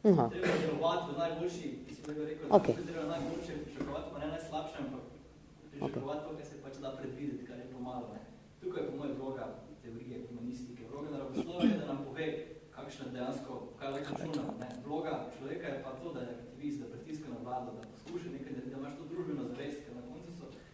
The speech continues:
Speaker 2: civilno-družbene gibanja tista, ki so izbojevala
Speaker 1: Ja.
Speaker 2: te boje, ki
Speaker 1: Ja.
Speaker 2: smo prišli dan danes. Vse ti dokumenti so tukaj zato, ker je bil pritisk. Če ne bi bilo civilno-družbenih gibanj, ne bi bilo Slovenije, ne bi padel družin-, berlinski zid,
Speaker 1: Točno.
Speaker 2: ne bi bilo teh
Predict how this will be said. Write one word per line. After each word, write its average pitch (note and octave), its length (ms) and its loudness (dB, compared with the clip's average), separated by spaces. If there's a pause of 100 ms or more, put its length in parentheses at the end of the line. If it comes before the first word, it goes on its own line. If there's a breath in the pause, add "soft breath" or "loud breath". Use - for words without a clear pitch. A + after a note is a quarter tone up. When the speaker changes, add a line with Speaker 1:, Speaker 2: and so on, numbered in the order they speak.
(100 soft breath)
Speaker 2:
civilno-družbene F3 760 0
gibanja C#3 380 0
tista, C#3 300 -2
ki B2 140 -6
so B2 160 -6 (280)
izbojevala C3+ 540 4
Speaker 1:
Ja. C3 100 10
Speaker 2:
te - 180 -2
boje, C3+ 240 0 (200)
ki - 120 -2
Speaker 1:
Ja. C3+ 140 12
Speaker 2:
smo - 300 -2
prišli - 320 -6
dan A#2 200 -4
danes. A#2+ 280 -2
Vse - 140 -4
ti E3 140 -4
dokumenti D3+ 440 -2
so E3 120 -6
tukaj D#3 240 -4
zato, C3+ 200 -4
ker C#3+ 140 -4
je C3+ 80 2
bil D#3 140 -2
pritisk. D3+ 380 0 (440)
Če - 120 -12
ne D#3+ 100 -2
bi E3 60 0
bilo E3+ 140 2
civilno-družbenih E3+ 480 -2
gibanj, D3+ 220 4
ne D3 80 2
bi C#3+ 80 0
bilo C#3+ 140 -4
Slovenije, C#3 400 -2
ne D3 120 2
bi D3+ 120 -2
padel D3 240 -2
družin-, C3+ 300 -4
berlinski C3+ 400 -4
zid, F3+ 220 0 (180)
Speaker 1:
Točno. - 300 12
Speaker 2:
ne D#3+ 100 2
bi D#3+ 100 0
bilo D#3+ 200 0 (320)
teh D#3 220 2